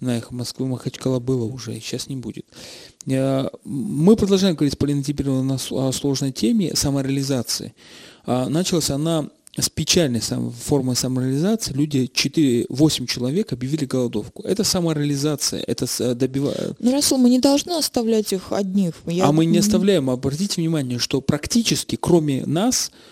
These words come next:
Speaker 1: а, на «Эхо Москвы», ну, вот риа Дагестан сообщила, там, что они там оппозицию ещё где-то, что с-, завтра будет «Черновик», наверное, другие газеты сообщать.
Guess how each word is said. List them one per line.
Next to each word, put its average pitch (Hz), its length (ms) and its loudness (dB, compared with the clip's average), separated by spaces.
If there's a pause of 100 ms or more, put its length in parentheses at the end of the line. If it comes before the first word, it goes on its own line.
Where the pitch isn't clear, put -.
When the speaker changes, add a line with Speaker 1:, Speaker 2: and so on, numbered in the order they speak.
(280)
Speaker 1:
а, 123 280 2
на 139 240 0
«Эхо 143 160 -4
Москвы», 139 440 0
ну, 151 140 2
вот 156 180 4
риа 151 200 4
Дагестан 135 360 -2
сообщила, 165 540 2
там, 110 240 -4
что - 160 -6
они 113 100 -2
там 113 200 -4
оппозицию 120 440 -4
ещё 190 220 2
где-то, 160 240 -2
что - 140 -4
с-, - 180 -8
завтра 143 280 -2
будет 123 160 -4
«Черновик», 147 420 -2
наверное, 131 240 -2
другие 160 260 -6
газеты 143 300 0
сообщать. 127 360 -4